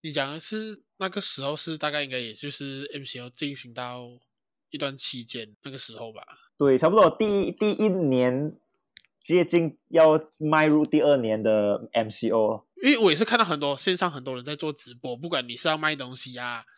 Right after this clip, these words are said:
Speaker 2: 嗯。
Speaker 1: 还是你要唱歌，就是那种，呃，就是只是对着那个镜头那边唱的，然后也是很多人看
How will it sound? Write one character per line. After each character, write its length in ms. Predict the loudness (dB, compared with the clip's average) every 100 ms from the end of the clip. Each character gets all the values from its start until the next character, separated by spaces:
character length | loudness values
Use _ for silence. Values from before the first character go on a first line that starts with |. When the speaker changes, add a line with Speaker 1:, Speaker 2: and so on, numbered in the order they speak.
| _
Speaker 2:
嗯。 360 | -8 -6 -8 -12 _
Speaker 1:
还 100 | -12
是 300 | -6 -2 -2
你 80 | -2
要 160 | -4 -6
唱 320 | -4 -6 -6
歌， 440 | -8 -8 -8 -12 -18 _ _ _ _ _ _
就 100 | -16
是 180 | -10 -6
那 100 | -4
种， 260 | -4 -6 -12 _
呃， 100 | -18 -16 -16
就 100 | -12
是 100 | -12
只 160 | -10 -10
是 140 | -8
对 160 | -4 -4
着 120 | -4
那 80 | -6
个 380 | -4 -2 -2 -4
镜 200 | -10 -12
头 100 | -10
那 120 | -12
边 120 | -12 -10
唱 300 | -8 -8 -12
的， 100 | -16
然 120 | -12
后 40 | -12
也 60 |
是 140 | -10 -12
很 80 |
多 160 | -12 -16
人 100 | -16 _
看 200 | -20 -18